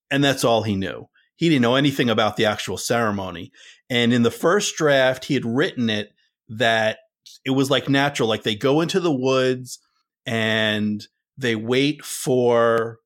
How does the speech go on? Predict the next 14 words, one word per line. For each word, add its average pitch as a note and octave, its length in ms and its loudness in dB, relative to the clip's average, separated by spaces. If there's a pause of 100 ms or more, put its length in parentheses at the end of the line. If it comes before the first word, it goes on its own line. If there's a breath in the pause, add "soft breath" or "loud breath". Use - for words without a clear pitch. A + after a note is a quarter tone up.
(800)
uh, A2 220 2
the A#2 120 0
groundhog B2+ 920 0 (500 soft breath)
to A2+ 600 -2 (300)
climb C#3 420 0
out C3+ 380 0
of A2+ 560 2 (120)
his, A2 800 -2 (400)
um, G#2+ 600 -2 (160)
climb C3+ 260 0
out C#3 200 2
of B2 100 0
his B2 140 -2
hole, A2 580 0